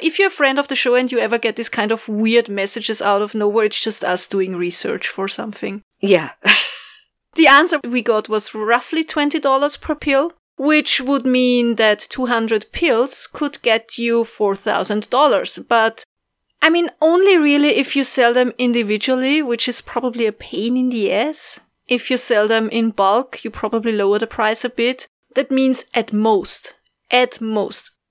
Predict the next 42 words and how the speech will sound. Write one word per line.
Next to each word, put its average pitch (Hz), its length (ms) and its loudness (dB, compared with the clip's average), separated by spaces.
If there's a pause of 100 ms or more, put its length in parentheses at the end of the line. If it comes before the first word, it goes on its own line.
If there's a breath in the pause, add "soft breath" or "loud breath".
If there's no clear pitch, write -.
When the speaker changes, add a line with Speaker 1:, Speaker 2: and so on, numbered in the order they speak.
Speaker 1:
Ben 220 300 2
would 214 220 -4
be 226 100 -4
left 196 340 0
with 202 200 -8
two 208 200 -6
thousand 180 440 -4
dollars. 139 520 -4
And 285 240 0
again, 285 360 0
I'm 254 160 2
a 262 60 0
middle-aged 247 440 0
woman, 226 380 0
but, 208 260 -2
<sighs> - 60 -20 (920 loud breath)
I 247 120 0
don't 311 180 4
know, 233 220 2
that 214 200 0
really 262 300 2
doesn't 220 280 0
seem 226 240 -2
to 220 100 -4
be 202 120 -2
worth 185 360 -2
it, 180 160 -4
right? 190 360 -2 (140)
All 294 100 0
the 339 80 0
trouble, 262 440 0
all 233 180 2
the 269 100 -2
running 254 300 -2
around, 220 320 -2
selling 254 460 -2
these 254 240 -4
fucking - 580 -8
ecstasy 233 400 -6
pills 220 340 -4
and 233 160 -2
then 220 280 -2